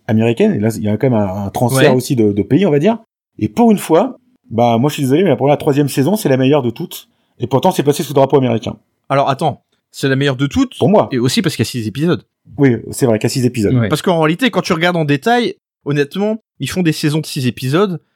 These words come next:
Speaker 2: mais tu peux très bien en, en, en, en ressortir trois À chaque fois.
Speaker 1: Oui, oui.
Speaker 3: Parfaitement d'accord. Après, le scénariste a pas changé non plus, hein, c'est toujours le même, donc forcément, euh.
Speaker 2: Non, mais c'est vrai que tu perds un petit peu de cette atmosphère british, euh, ne serait-ce qu'au niveau du casting, mais puis même, ouais, c'est pas tout à fait pareil quand même.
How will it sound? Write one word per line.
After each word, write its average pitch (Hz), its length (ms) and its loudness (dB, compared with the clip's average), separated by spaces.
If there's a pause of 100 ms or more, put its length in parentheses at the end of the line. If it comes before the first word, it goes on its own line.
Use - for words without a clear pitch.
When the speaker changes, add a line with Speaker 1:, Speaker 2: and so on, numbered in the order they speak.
(120)
Speaker 2:
mais 135 120 -2
tu - 100 -12
peux 143 80 -6
très 143 200 -2
bien 160 120 -2
en, 170 60 2
en, - 100 0
en, 131 540 0
en 123 40 0
ressortir 135 420 -4
trois 165 360 -2 (240)
À 131 60 -2
chaque 131 160 -2
fois. 147 260 -4 (140)
Speaker 1:
Oui, 135 200 4
oui. 101 60 -4
Speaker 3:
Parfaitement 131 380 0
d'accord. 120 360 -2 (300)
Après, 135 200 -2
le 185 40 2
scénariste 151 380 2
a 123 40 0
pas 113 100 -2
changé 104 260 -2
non 123 80 0
plus, 165 260 -2
hein, 110 120 -2
c'est 107 120 -10
toujours 113 220 -4
le 131 80 0
même, 151 240 0
donc 107 220 -10
forcément, 120 640 -2
euh. 104 40 -10 (140)
Speaker 2:
Non, 233 220 0
mais 262 80 -2
c'est 226 120 -2
vrai 226 100 2
que 220 60 -12
tu 196 120 -6
perds 214 180 -2
un 202 80 0
petit 190 160 -8
peu 220 140 -2
de 220 40 -8
cette 160 140 -4
atmosphère 160 400 -2
british, 156 600 -2
euh, 110 540 -4
ne 113 100 -4
serait-ce - 220 -6
qu'au 117 100 -4
niveau 117 200 0
du 110 120 -10
casting, 214 440 -2
mais 123 80 -4
puis - 180 -6
même, 151 200 2
ouais, 113 120 -2 (220)
c'est - 220 -10
pas 233 80 0
tout 220 160 -6
à 196 80 0
fait 185 120 -6
pareil 117 280 -2
quand 110 140 -10
même. 104 120 -12